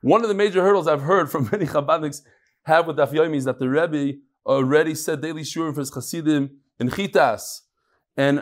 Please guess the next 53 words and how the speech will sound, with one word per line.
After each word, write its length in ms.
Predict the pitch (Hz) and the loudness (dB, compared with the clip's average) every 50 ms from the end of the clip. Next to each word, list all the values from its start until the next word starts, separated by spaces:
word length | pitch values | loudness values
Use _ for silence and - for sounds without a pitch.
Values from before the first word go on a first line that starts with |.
| - | -4
Rambam 460 | - 131 131 143 151 165 160 165 156 151 | -4 -2 0 0 0 0 0 -2 -2 -2
Mishnah 220 | 151 147 - 147 | -4 -6 -6 -2
Yo-, 300 | 151 160 165 160 160 160 | 2 4 4 4 2 0
Torah. 380 | - - 160 175 170 143 - - - - - _ _ | -2 0 0 0 0 -2 -4 -6 -10 -18 -20 _ _
So 180 | - - - 147 | -6 -2 0 2
one 120 | 175 196 | 2 2
can 120 | 190 202 185 | 0 2 2
argue, 400 | 175 185 180 160 156 147 139 127 | 2 2 2 2 0 -2 -2 -2
if 80 | 110 | -4
you 60 | 117 | -4
already 220 | 113 123 151 170 160 | -2 -2 -2 -2 -2
struggle 340 | 156 - 165 175 170 156 139 | -4 -2 0 0 0 -2 -4
with 120 | 135 - | -8 -10
keeping 240 | - 156 151 156 156 | -12 -10 -8 -6 -6
up 80 | 151 | -6
with 100 | 143 139 | -6 -6
those 180 | 143 143 139 - | -8 -8 -8 -10
shiurim, 440 | - 185 214 220 190 180 170 160 156 - _ _ _ _ - | -10 -6 0 0 2 2 0 -2 -6 -10 _ _ _ _ -8
which 200 | - 131 127 147 | -6 -4 0 2
are 300 | 143 139 135 135 135 - - | 4 4 4 2 0 -4 -6
a 80 | - 127 | -2 -2
must 320 | 131 139 156 196 226 - | 0 0 0 0 -2 -2
for 160 | - 190 180 151 | -4 -2 0 2
us, 300 | 135 127 131 131 - _ _ _ | 2 0 -2 -4 -8 _ _ _
how 140 | - - 160 | -6 -6 -6
could 140 | 190 - 254 | -4 -6 -8
we 80 | 220 170 | -6 -4
voluntarily 400 | 165 165 165 156 - 185 185 160 | -4 -4 -4 -4 -6 -6 -6 -6
take 180 | - 175 175 | -8 -8 -8
on 80 | 175 170 | -8 -8
another 280 | 170 165 175 185 185 | -6 -4 -2 -4 -2
commitment, 400 | 185 - 190 233 285 254 202 185 | -4 -2 0 0 0 0 0 -2
which 100 | 165 - | 0 2
also 300 | - 233 233 220 220 196 | 2 2 2 2 0 -2
probably 340 | 170 - 214 202 202 202 190 | 0 2 2 2 2 2 -2
causes 560 | 180 - - 214 214 208 175 175 165 147 - | -4 -6 -4 -4 -4 -4 -4 -8 -12 -14 -12
slack 260 | - 202 196 202 190 190 | -8 -6 -6 -6 -4 0
off 240 | 196 190 175 156 | 0 0 0 0
of 80 | 156 160 | -4 -10
these 180 | 160 175 151 - | -14 -14 -14 -10
shiurim? 360 | 175 165 147 123 110 92 85 _ - - - _ | -6 -2 -2 -2 -2 -4 -8 _ -12 -12 -8 _
All 200 | - 139 156 202 | 0 2 2 2
I 20 | |
can 160 | 202 247 233 220 | 0 -2 -8 -6
say 160 | - 202 185 | -4 -6 -4
to 100 | 156 160 | -4 -4
all 60 | 143 | -6
my 120 | 147 165 | -6 -6
fellow 200 | 175 - 180 185 | -8 -8 -8 -8
Hasidim 460 | 185 185 202 190 - 214 202 170 170 156 | -8 -8 -8 -8 -8 -8 -8 -6 -6 -6
is 100 | 143 139 | -6 -6
as 100 | 147 143 | -6 -2
follows. 420 | - 151 135 117 98 73 - - | 0 2 2 2 2 -2 -6 -14